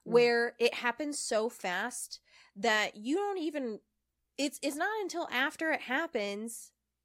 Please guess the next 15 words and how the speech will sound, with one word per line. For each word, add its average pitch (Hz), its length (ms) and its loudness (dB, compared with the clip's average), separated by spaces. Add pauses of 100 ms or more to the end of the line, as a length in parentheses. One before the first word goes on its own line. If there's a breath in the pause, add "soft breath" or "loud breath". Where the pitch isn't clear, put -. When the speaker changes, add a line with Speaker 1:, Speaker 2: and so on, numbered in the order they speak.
(180)
Speaker 2:
that 240 160 4
you 240 180 -4
realize 254 560 -2
you 226 80 -6
even 226 240 -8
saw 233 380 -6
anything. - 600 -14 (520)
Speaker 1:
Mm-hmm. 165 280 -8
Speaker 2:
And 247 200 4
then 311 160 4
you 320 120 -2
have 269 180 -2
to 226 100 -4
go 220 140 -2
like, 196 160 -6